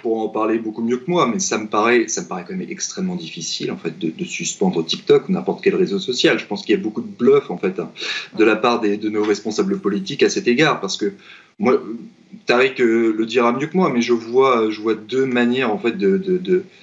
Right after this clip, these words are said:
de bannir, euh, TikTok ou n'importe quel réseau. C'est, euh, le blocage D N S ou le blocage d'adresse I P. Et sauf que ça crée des effets de bord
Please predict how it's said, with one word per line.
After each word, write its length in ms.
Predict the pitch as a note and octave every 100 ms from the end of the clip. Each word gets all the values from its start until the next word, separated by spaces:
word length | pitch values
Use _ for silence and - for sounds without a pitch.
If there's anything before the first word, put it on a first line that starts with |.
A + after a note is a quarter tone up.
| - -
de 80 | G2
bannir, 480 | G2 G2+ A2+ G#2+ F#2+
euh, 100 | F#2
TikTok 420 | F#2+ - F2 G2
ou 20 |
n'importe 320 | F#2+ F#2+ F#2
quel 140 | F#2+ F2+
réseau. 340 | G2 D3 D3+
C'est, 400 | - - A2 G2+
euh, 160 | F2+ - - -
le 80 | G2
blocage 400 | G2+ G2 G#2+ G#2
D 80 | G#2
N 140 | A#2
S 200 | D3+ C3
ou 20 |
le 80 | G2+
blocage 360 | F#2+ F#2 A#2+ A#2
d'adresse 300 | G2 G2+ -
I 60 |
P. 360 | A#2 D#3+ C3 - -
Et 120 | F2+
sauf 240 | - F#2
que 120 | -
ça 160 | F#2 F#2
crée 220 | - A#2
des 180 | F#2+ F2+
effets 200 | F2+ F2
de 80 | E2
bord 380 | A#2 A#2+ A2 -